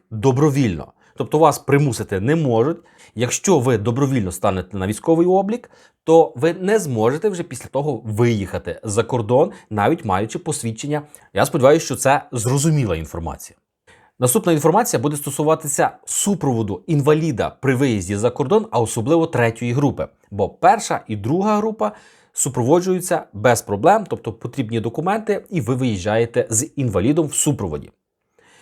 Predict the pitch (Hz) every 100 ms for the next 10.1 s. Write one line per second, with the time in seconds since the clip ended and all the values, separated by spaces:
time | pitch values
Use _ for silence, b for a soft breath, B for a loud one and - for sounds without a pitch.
0 | b - - 175 220 196 208 262 226 196
1 | 139 98 - _ 120 165 196 - 214 151
2 | 98 110 131 160 202 - b b b 151
3 | 131 117 117 139 175 180 180 185 - -
4 | 113 - 135 107 110 123 113 117 117 87
5 | 71 _ _ _ b b b b b b
6 | b b b - 101 143 220 220 165 -
7 | 147 120 117 139 - _ 107 127 147 185
8 | - 151 147 143 156 - 104 104 - 110
9 | 196 226 226 175 - 165 - 151 156 156